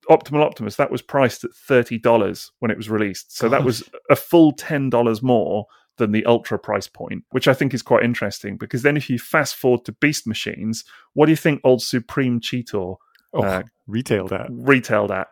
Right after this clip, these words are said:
Speaker 1: in America?
Speaker 2: Oh,
Speaker 3: Uh,
Speaker 2: thirty-five?
Speaker 3: fifty?
Speaker 1: Forty.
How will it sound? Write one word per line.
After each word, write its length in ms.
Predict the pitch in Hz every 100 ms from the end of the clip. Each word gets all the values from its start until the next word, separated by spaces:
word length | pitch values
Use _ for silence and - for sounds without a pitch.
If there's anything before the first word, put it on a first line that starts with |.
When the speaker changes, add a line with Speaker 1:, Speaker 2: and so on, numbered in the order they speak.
| -
Speaker 1:
in 100 | 120
America? 540 | 117 107 101 - 95 - _ 151
Speaker 2:
Oh, 560 | 117 113 110 110 110 _ _
Speaker 3:
Uh, 100 | 117 -
Speaker 2:
thirty-five? 600 | 139 131 131 151 170 214
Speaker 3:
fifty? 640 | - 180 180 - 285 233 -
Speaker 1:
Forty. 680 | - - 156 139 117 107 101